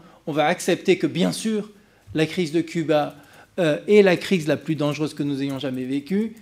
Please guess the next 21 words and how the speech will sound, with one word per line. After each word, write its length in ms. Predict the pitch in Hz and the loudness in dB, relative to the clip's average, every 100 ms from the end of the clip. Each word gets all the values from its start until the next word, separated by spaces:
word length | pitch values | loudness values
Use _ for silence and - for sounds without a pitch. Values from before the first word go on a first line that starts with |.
| - - | -20 -6
sachant 360 | 202 - 208 | -4 0 2
qu'en 160 | 180 151 | 2 -2
fait, 340 | - 139 143 - - _ | -2 -4 -4 -10 -20 _
elle 140 | 147 143 | -8 -6
n'était 240 | 143 147 | -4 -6
pas 160 | 147 135 | -6 -6
dangereuse 500 | 131 123 139 151 - - _ _ _ | -6 -6 -4 -4 -6 -20 _ _ _
du 140 | - 151 | -12 -12
tout. 100 | - _ _ - _ - - - _ _ _ _ - - - | -16 _ _ -20 _ -20 -20 -20 _ _ _ _ -20 -18 -6
Euh, 300 | 147 127 131 226 - - - | -4 -4 -6 -12 -18 -16 0
alors, 320 | 185 165 147 - - - - _ - | 2 2 0 -12 -20 -20 -20 _ -2
quand 160 | 190 | 0
je 100 | 170 | 4
vous 200 | 190 180 | 4 4
dis 220 | 185 247 226 | 2 0 4
que 300 | 214 180 - | 4 4 -2
ce 140 | 180 | -4
sont 140 | 180 | 0
des 120 | 185 160 | 2 2
pratiques 600 | - 165 - 208 - - | 2 -2 -2 -4 -4 -8
rhétoriques 760 | 151 175 185 170 180 190 - | 0 2 4 4 2 -2 -8